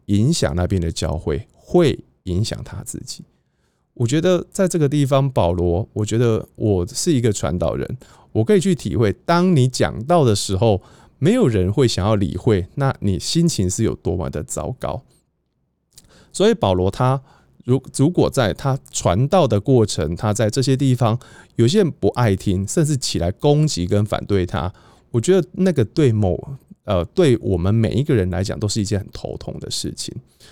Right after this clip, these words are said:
所以上帝亲自的来向他，兼顾他，向他来显现，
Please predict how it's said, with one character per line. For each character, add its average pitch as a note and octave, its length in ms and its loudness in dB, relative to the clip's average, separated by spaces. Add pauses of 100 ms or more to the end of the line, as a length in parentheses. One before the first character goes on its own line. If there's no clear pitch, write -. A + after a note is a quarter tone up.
(180)
所 E3 180 -2
以 D3+ 40 2
上 D3 160 0
帝 C#3 140 0
亲 F3 460 2
自 E3+ 180 0
的 G#2 120 2
来 F2+ 140 0
向 G#2 220 -2
他， G2 220 -2
兼 C#3 400 -2
顾 C#3 160 2
他， G#2 320 2
向 - 180 -4
他 G#2+ 60 -2
来 G2 140 0
显 - 200 -4
现， G2 240 -2